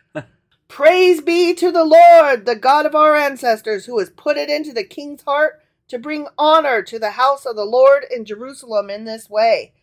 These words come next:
and who has extended his good favor to me before the king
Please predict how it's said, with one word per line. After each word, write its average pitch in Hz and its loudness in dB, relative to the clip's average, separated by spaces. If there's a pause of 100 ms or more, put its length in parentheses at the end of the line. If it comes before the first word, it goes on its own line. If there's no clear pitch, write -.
(220)
and 190 -16
who 226 -6
has 220 -6
extended 262 -6
his 214 -8
good 254 -4
favor 262 -8
to 233 -16
me 247 -12 (280)
before 233 -2
the 233 -10
king 247 -12